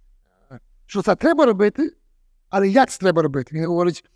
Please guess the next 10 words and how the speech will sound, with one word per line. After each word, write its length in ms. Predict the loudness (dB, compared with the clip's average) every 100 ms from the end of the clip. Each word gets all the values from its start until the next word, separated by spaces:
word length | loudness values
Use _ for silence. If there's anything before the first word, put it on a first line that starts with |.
| _ _
е, 180 | -10 -10
коли 580 | -6 -2 2 2 2 0 _ _ -8
ти 120 | -4
даєш 380 | 0 2 2 0
милостиню, 720 | 0 2 2 0 -2 -2 -4 _ _ _ _ _ _ _ _ _ _ _ _ _ _ _ -14
давай 220 | -10 -8
так, 280 | -8 -10 -12 _ _ _ 0
коли 200 | 0 2
ти 140 | 0
молишся, 680 | 2 4 4 2 -4 -8